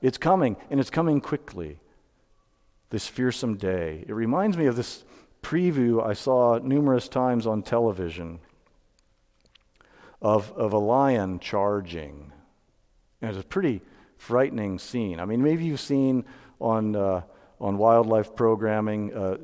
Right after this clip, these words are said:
pictures of lions attacking, uh, herds of, of animals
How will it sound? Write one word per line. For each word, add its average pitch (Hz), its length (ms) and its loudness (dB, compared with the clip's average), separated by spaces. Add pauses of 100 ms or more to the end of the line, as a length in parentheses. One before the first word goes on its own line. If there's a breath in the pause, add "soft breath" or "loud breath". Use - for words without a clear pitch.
pictures 131 360 -2
of 101 100 -6
lions 110 640 0
attacking, 110 640 0 (400 loud breath)
uh, 95 220 0
herds 110 440 0
of, - 440 -6
of 92 360 -8
animals 101 840 -6